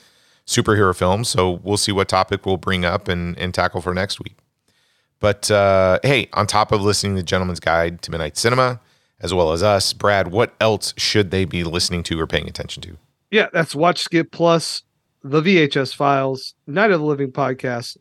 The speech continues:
Speaker 2: Backlook Cinema Podcast, the Mixtape Podcast, and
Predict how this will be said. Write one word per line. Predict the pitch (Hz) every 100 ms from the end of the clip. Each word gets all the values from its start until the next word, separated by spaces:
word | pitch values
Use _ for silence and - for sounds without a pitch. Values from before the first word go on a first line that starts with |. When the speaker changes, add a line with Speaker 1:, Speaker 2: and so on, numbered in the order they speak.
| _
Speaker 2:
Backlook | 233 233 156 143
Cinema | - 143 135 131
Podcast, | 143 135 139 127 - _
the | 170
Mixtape | 185 202 - 180 165 -
Podcast, | 160 151 156 156 147 - _
and | 151 156 147